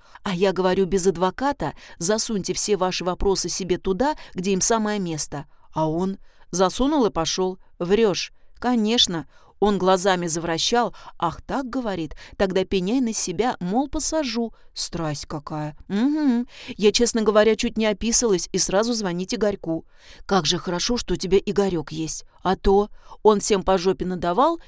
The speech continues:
и повел меня эль пить в паб наш новый. Ну, ты знаешь. Таня зажмурилась и закивала. Ну, а дальше чего?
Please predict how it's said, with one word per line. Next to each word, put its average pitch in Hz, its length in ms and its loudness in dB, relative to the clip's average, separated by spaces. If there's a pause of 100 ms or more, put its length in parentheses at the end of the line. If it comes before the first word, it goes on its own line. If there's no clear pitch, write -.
(140)
и 233 80 0
повел 202 360 2
меня 269 380 4
эль 220 220 0
пить - 260 -6
в - 80 -16
паб 214 240 2
наш 202 240 -2
новый. 196 400 -4 (140)
Ну, 311 100 -6
ты 311 120 -2
знаешь. 165 440 -6 (340)
Таня 180 280 0
зажмурилась 175 760 -2
и 185 80 -6
закивала. 156 600 -4 (120)
Ну, 180 180 2
а 180 60 2
дальше 156 380 -2
чего? 185 380 -4